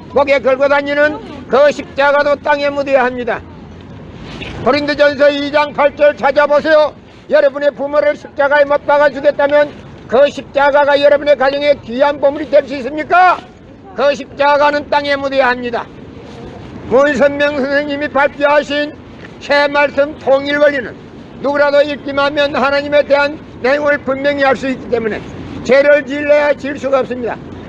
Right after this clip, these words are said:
그러나 이천 년 전 전기도 택시도 모르던 무식한 인간들에게 주어진 말씀이 바로 성경이기 때문에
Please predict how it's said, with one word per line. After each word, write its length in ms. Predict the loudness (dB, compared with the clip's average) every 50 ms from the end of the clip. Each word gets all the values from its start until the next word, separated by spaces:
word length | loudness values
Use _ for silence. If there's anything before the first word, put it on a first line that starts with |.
| -6 -2
그러나 420 | 0 0 0 2 2 2 2 0 -2 -6 -14 -20 -20 -20 -20 -20 -20 -14 -10 -8
이천 260 | -4 0 2 2 2
년 160 | 2 0 0
전 300 | 2 4 4 2 2 -2 -8 -18 -20 -20 -20 -20 -20 -20 -14 -6
전기도 380 | -2 -2 -2 -2 0 0 0 0
택시도 440 | 2 2 0 0 0 -2 0 0 0
모르던 480 | 2 2 2 2 2 0 -2 -4 -4 -8 -16 -14 -10
무식한 440 | -8 -6 -4 -2 0 0 0 -2 -4
인간들에게 800 | -6 -4 -2 0 0 0 0 0 -2 -2 0 2 2 0 2
주어진 460 | 2 0 2 2 2 2 -2 -6 -6 -8 -14 -18 -16 -6 -2
말씀이 440 | 0 0 0 0 -4 -8 -8 -8 -4
바로 280 | -2 0 2 2 2 0
성경이기 640 | -2 -2 -4 -4 -2 -2 -2 -2 -4 -6 -8 -6 -4
때문에 300 | -4 -4 -4 -4 -8